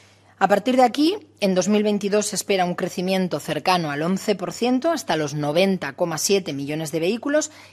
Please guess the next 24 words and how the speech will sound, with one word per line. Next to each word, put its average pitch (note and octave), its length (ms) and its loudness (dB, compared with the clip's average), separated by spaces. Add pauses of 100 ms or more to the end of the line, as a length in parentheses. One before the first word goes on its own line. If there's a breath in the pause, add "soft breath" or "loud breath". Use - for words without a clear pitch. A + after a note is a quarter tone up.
que G3+ 100 0
superarán G#3 760 2
ya C#4 240 -2 (300 loud breath)
los F3+ 240 2
ochenta F3+ 420 -2
y E3+ 60 -2
nueve B3 300 2
millones B3 480 0
pre-covid. E3 600 -2 (580 soft breath)
Y G3 140 2
a E3 60 4
partir G3 360 -2
de A#3+ 100 0
ahí, E4 180 -2 (120)
una B3 280 2
tasa G3 360 -2
anual F3 560 0
de E3+ 180 -4
crecimiento F3 580 -6
compuesto D3+ 580 -6
del D3+ 360 -2
cinco B3 480 2
por F#3 160 0
ciento B3+ 500 0